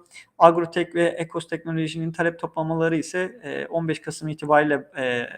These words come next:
başlayacak. Agrotek Teknoloji beş yirmi bir fiyatla,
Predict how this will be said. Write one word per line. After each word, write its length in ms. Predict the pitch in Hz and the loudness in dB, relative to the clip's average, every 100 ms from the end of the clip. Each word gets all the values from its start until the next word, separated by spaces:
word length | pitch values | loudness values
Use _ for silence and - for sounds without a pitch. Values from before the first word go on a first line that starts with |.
| - - - - - | -18 -20 -20 -20 -2
başlayacak. 640 | 135 131 135 151 202 - - - - | 0 0 -2 -2 -2 -2 -18 -2 6
Agrotek 500 | 185 190 190 185 - | 8 6 2 -2 -2
Teknoloji 800 | 185 190 180 175 180 185 - - | -4 -4 -2 0 2 2 0 -2
beş 320 | 170 170 - | -2 0 -2
yirmi 260 | 156 139 | -2 -2
bir 100 | 143 | -2
fiyatla, 600 | 139 147 143 139 139 135 | -2 0 0 2 0 0